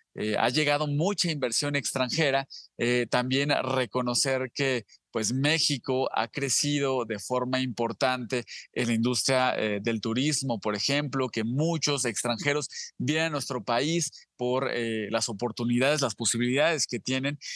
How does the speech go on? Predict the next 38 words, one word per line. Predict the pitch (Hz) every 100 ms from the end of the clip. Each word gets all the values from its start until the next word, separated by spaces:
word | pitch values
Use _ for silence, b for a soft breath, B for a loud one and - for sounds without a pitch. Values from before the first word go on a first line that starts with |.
| B
Y, | 175
pues, | 226
bueno, | 220 254 196 -
algunos | - 147 170 180
comunicadores, | - 151 151 156 156 170 165 160
algunos, | 175 156 127 143 139 - B _
eh, | 113 110 104 - -
políticos | - 135 147 147 127
de |
oposición | 117 117 147 139
prefieren | 127 135 139 143
ignorar | - 117 123 127 135 135 -
esto, | 165 165 - 110 B B B B _
prefieren | 127 151 170 160
ignorar | 147 147 151 139 -
las | - -
cosas | - 147 147
positivas | 135 127 120 151 139 -
que | 131
realiza | 113 127 143
el |
gobierno | 147 170 160 170
y |
que | -
también | 139 113 120 131 147
influyen | 156 175 165 135 143 -
en | 131
la | 117
apreciación | - 110 117 139 143
del | 127
peso | 127 127
mexicano | 131 202 131 127 120
frente | 117 110
al | 107
dólar. | 104 104 B B B
También | 175 202 226
se | 208
exhibió | 165 185 196 202